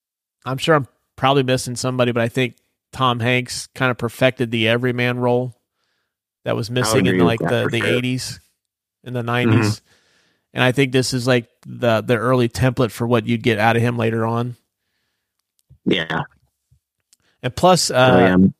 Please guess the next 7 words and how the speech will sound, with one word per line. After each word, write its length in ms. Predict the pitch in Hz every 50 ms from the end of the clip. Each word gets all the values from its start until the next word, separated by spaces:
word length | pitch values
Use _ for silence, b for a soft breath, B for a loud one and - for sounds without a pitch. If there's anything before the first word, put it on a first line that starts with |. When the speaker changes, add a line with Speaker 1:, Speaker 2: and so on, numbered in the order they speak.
| _ _ _ _ _ _ _ _ _ _ _ _ _ _ _ -
Speaker 2:
yeah. 80 | -
Speaker 1:
uh, 160 | 135 127 123
going 360 | 117 120 - 151 151 143 131 120
back 340 | 120 120 131 139 - _ _ - - _ _ -
to 260 | - 135 131 120 117
when, 360 | 113 113 120 123 120 117 117
uh, 280 | 113 113 110 110 110